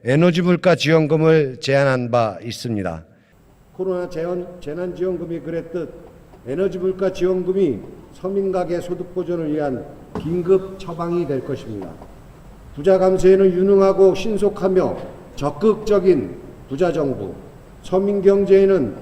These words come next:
무능하고 대책 없고 무책임한 산무 정부, 집권 여당의 책임을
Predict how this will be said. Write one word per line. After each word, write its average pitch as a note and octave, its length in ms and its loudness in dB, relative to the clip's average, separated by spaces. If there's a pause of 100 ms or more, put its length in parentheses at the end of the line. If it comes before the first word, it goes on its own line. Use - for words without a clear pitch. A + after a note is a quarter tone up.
(240)
무능하고 F#3+ 960 2
대책 F#3+ 360 2
없고 F#3 640 0 (120)
무책임한 G3 840 2 (240)
산무 G3+ 420 -2
정부, C#3 440 -2 (600)
집권 G3 400 2
여당의 G3 320 4
책임을 G3 680 0